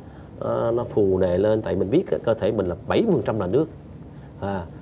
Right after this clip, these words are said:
nên phù nề là chuyện bình thường. Và thứ hai, bầm là do máu nó bể ra khỏi mạch máu, thì những tế bào hồng cầu bên trong trỏng là, là có cái, cái, cái màu tỏ là do cái màu sắc. À, và khi mà nó,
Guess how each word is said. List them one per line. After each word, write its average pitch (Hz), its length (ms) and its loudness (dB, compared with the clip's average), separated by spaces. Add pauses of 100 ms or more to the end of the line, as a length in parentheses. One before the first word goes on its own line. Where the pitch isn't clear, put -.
(140)
nên 104 220 0
phù 104 240 4
nề 98 160 4
là 92 100 2
chuyện 95 220 -4
bình 95 120 -2
thường. 98 260 4 (500)
Và 92 320 -4
thứ 143 80 -2
hai, 123 220 2
bầm 107 320 2
là 92 60 0
do 110 220 2
máu 127 280 2
nó 180 80 4
bể 92 240 4
ra 127 100 4
khỏi 113 180 2
mạch 101 140 -2
máu, 123 180 0
thì 92 100 -2
những 90 180 2
tế 151 100 6
bào 92 160 2
hồng 90 160 -2
cầu 87 300 2 (500)
bên 113 100 -2
trong 107 160 2
trỏng 104 220 0
là, 135 100 4
là 98 100 2
có 120 160 0
cái, 131 280 2 (600)
cái, 131 100 6
cái 123 720 4
màu 90 160 4
tỏ 110 460 2
là 110 100 4
do 104 160 4
cái 123 120 2
màu 98 180 2
sắc. - 180 -2 (460)
À, 117 180 2
và 85 240 -2
khi 120 300 2
mà 98 160 2
nó, 87 100 2